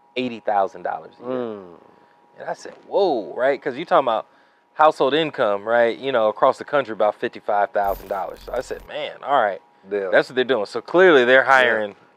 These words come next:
Speaker 1: some other
Speaker 2: That's a lot
Speaker 1: minorities,
Speaker 2: of
Speaker 1: right?
Speaker 2: money, 'cause it's like four hundred twenty-six million white folks.
Speaker 1: Yo, we talking about a lot of folks, so they can afford to pay every white person, right,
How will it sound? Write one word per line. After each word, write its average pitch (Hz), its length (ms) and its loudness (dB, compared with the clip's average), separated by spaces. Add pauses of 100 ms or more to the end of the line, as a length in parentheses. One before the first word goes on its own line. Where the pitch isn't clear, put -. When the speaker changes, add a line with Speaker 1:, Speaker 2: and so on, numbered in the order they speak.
(460)
Speaker 1:
some 127 280 0
other 127 200 8
Speaker 2:
That's 117 40 2
a - 20 -2
lot 120 160 4
Speaker 1:
minorities, 120 460 6
Speaker 2:
of 110 60 -2
Speaker 1:
right? 127 120 8
Speaker 2:
money, 127 120 4
'cause 113 180 -4
it's 131 140 -6
like 113 200 0
four 120 280 -2
hundred 123 360 -6
twenty-six 120 440 -12
million 120 220 -10
white 131 240 -2
folks. - 320 -2
Speaker 1:
Yo, 160 160 8
we 139 140 2
talking 190 180 4
about 151 140 4
a 147 60 2
lot 151 180 6
of - 60 -8
folks, 214 260 0
so 123 80 -4
they 139 160 2
can 151 160 -2
afford 180 540 -2
to 156 100 -10
pay 120 640 -8 (180)
every 170 400 0
white 185 340 -4
person, 110 360 -10
right, 113 240 -6